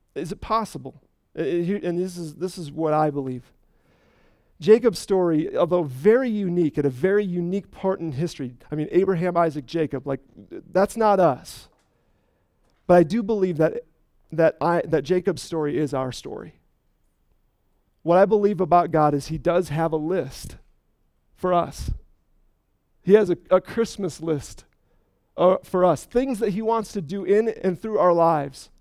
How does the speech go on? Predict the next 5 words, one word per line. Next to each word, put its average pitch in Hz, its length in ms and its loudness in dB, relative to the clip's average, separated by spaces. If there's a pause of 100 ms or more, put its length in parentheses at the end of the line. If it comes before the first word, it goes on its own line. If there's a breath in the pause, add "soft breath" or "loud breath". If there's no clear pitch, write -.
(480)
that 160 100 -4
are 160 60 2
blessings. 185 540 -10 (1800)
That, 175 180 -2
that, 175 220 0